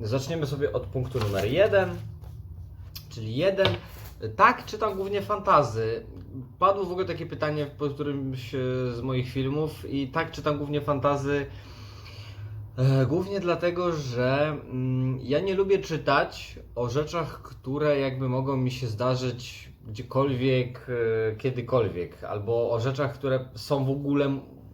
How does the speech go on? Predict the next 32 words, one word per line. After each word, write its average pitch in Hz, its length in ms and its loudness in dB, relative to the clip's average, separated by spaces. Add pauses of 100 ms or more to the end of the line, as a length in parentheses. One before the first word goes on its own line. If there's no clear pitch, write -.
(220)
realne. 131 720 2
W - 40 -16
sensie, 117 180 -8
wiecie, 113 180 -4
ja, 143 280 2 (640)
czytając 147 300 0
książkę, 147 360 -2
bardzo 123 220 -4
lubię 131 220 -2
przenieść 127 360 -2
się 120 60 -10
do 123 80 -8
innego 123 280 -2
świata 95 420 0
i, 101 200 -6 (840)
em, 123 760 2
nie 139 100 2
lubię 156 220 4 (100)
książek 147 480 2
mimo 143 180 -2
wszystko, 143 280 -6
które 135 280 -2
dzieją 131 220 0
się 117 140 -6
w 98 60 -8
naszym 123 320 0
świecie, 127 340 -2
wiecie, 110 240 0
obyczajówki, 127 600 2
kryminały. 123 880 2 (1080)
Jakoś 143 380 -2
tak, - 340 -2